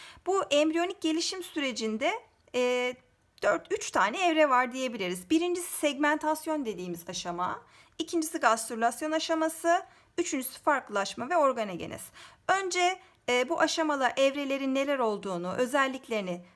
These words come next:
e, tanıtalım. Tekrar, e, şekil üzerinde bir daha kontrol edelim. Şimdi birincisi segmentasyon evresi dedik. Segmentasyon dediğimiz arkadaşlar gelişmenin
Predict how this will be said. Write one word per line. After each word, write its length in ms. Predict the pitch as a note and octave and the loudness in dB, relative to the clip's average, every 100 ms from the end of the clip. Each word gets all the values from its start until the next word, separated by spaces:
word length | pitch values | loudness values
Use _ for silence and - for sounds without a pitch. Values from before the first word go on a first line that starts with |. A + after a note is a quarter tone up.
| _ _ | _ _
e, 260 | A3 G3+ G3+ | -4 -2 -2
tanıtalım. 520 | G#3 D4 C#4 C#4+ D#4 | 0 0 -2 -4 -6
Tekrar, 640 | D#4+ G4+ F#4 C#4+ C4+ G4+ - - _ | -6 -6 -4 2 2 2 -4 -20 _
e, 80 | A#3+ | -6
şekil 340 | B3 F4+ F4 B3+ | -2 0 -2 -4
üzerinde 440 | G3+ G3 G#3 D#4+ | -4 -4 -4 -4
bir 180 | D#4+ F#3 | -4 -4
daha 360 | G#3 C4 F#4 - _ _ | -2 0 -2 -6 _ _
kontrol 480 | - G#3 - C4+ C4 | -2 -2 -2 -2 0
edelim. 320 | F#3+ E3 E3 - - - - | -2 -6 -10 -16 -18 -20 -16
Şimdi 360 | - - A#3 - | -10 -6 -4 0
birincisi 500 | F#4 F#4+ F#4 F#4+ F#4 | 0 0 -4 -4 -4
segmentasyon 880 | - F4+ E4+ F4 E4+ E4+ E4 E4 D4+ | -2 -2 0 0 2 0 -2 -4 -6
evresi 400 | G#3+ F3+ F3 - | -6 -6 -8 -10
dedik. 260 | F#3 D#3+ | -10 -8
Segmentasyon 880 | - D4+ D4 D#4+ E4 E4+ E4 F#4+ F#4 | -4 -4 0 0 2 0 -2 -4 -4
dediğimiz 360 | D#4+ B3 A#3+ A#3+ | -4 -4 -6 -2
arkadaşlar 600 | A#3+ A#3+ A3 A3+ - F4 | -4 -2 -4 -4 -2 -2
gelişmenin 680 | D4 D4 D#4+ - E4+ F#4 | 0 0 0 0 -2 -2